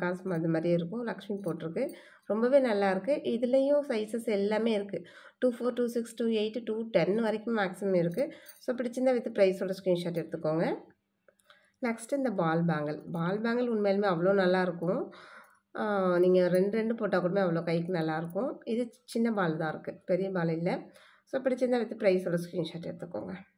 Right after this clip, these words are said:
நெக்ஸ்ட் இந்த பேட்டர்ன் ஆரம் பாருங்க. நல்ல ஃபுல் ரூபி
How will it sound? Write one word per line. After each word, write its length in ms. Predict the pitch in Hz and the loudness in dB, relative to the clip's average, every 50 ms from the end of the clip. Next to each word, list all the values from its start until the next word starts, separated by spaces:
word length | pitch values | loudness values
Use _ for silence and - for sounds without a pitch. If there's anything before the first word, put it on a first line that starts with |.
| _ _ _ _ _ _ _ _ _ _ _ _ - - - - - _ _ _ 240 220 | _ _ _ _ _ _ _ _ _ _ _ _ -14 -14 -14 -16 -20 _ _ _ -4 -4
நெக்ஸ்ட் 300 | 208 214 208 - - 240 | -4 -4 -6 -6 -4 0
இந்த 100 | 233 226 220 226 | 0 0 0 0
பேட்டர்ன் 320 | 214 208 220 220 220 208 196 190 | 0 0 0 -2 -2 -2 -2 -2
ஆரம் 280 | 196 202 208 202 202 190 | -2 -2 -4 -4 -2 -2
பாருங்க. 260 | 170 170 170 175 180 208 254 294 339 - - - - - - - - _ _ 196 | 0 0 0 0 0 -2 -2 -4 -6 -10 -14 -20 -20 -20 -20 -20 -20 _ _ -2
நல்ல 300 | 190 190 214 233 254 262 247 | 0 0 0 0 -2 -4 -6
ஃபுல் 240 | - - 220 226 220 214 233 | -6 -4 -4 -4 -4 -2 -2
ரூபி 260 | 220 214 202 190 226 | -2 -2 0 0 0